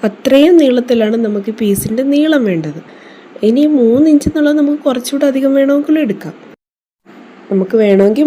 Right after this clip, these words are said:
മൂന്ന് ഇഞ്ച് ഇതുപോലെ മാർക്ക് ചെയ്ത് കട്ട് ചെയ്യാം, ഇല്ലെങ്കിൽ ഒരു ഏകദേശം വെച്ച് കുറച്ചധികം ആയിപ്പോയാലും കുഴപ്പമൊന്നുമില്ല, കുറഞ്ഞു പോകരുത്, അത്രയേ ഉള്ളൂ.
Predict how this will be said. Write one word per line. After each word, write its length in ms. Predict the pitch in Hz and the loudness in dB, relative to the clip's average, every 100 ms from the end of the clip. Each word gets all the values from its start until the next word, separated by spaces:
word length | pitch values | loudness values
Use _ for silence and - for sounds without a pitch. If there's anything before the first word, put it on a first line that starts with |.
| 269 | 4
മൂന്ന് 260 | 240 240 226 | 4 4 2
ഇഞ്ച് 120 | 220 | 0
ഇതുപോലെ 260 | 208 208 220 214 | 0 0 0 0
മാർക്ക് 260 | 190 180 214 | -4 -4 -2
ചെയ്ത് 160 | 208 208 | -2 -2
കട്ട് 160 | 196 - | -4 -4
ചെയ്യാം, 180 | 196 - 269 | -6 -4 -4
ഇല്ലെങ്കിൽ 320 | 254 269 302 | -4 0 0
ഒരു 100 | 285 262 | 2 2
ഏകദേശം 500 | 247 247 277 269 277 | 2 2 0 -2 -2
വെച്ച് 260 | 240 240 233 - - - - | -2 -2 -6 -6 -18 -14 -2
കുറച്ചധികം 580 | 277 294 311 247 247 262 | 0 2 2 2 2 2
ആയിപ്പോയാലും 560 | 240 233 233 247 262 302 | 4 4 2 2 2 2
കുഴപ്പമൊന്നുമില്ല, 440 | 220 196 196 196 196 | 2 0 -2 -2 -2
കുറഞ്ഞു 320 | 262 269 330 302 | -2 0 2 4
പോകരുത്, 400 | 196 175 165 156 - | 2 0 -2 -4 -6
അത്രയേ 300 | 190 - 170 160 | -10 -8 -6 -6
ഉള്ളൂ. 160 | 156 | -10